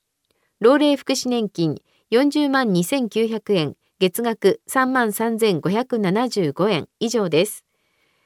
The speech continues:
お問い合わせは、大久保二の十二の一新宿年金事務所。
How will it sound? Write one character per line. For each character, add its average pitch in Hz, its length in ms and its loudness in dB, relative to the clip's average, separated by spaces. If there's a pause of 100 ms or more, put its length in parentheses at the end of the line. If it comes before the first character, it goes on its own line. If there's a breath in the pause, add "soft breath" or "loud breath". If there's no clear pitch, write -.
(180)
お 226 80 0
問 285 160 4
い 285 60 4
合 269 60 2
わ 262 80 0
せ 254 140 0
は、 214 240 0 (180)
大 269 200 2
久 262 140 -4
保 240 220 2
二 285 160 0
の 294 160 2
十 240 280 0
二 247 120 0
の 214 140 2
一 156 400 -2
新 269 240 -2
宿 277 180 -2
年 247 220 -2
金 220 240 -2
事 196 80 0
務 202 120 0
所。 - 260 0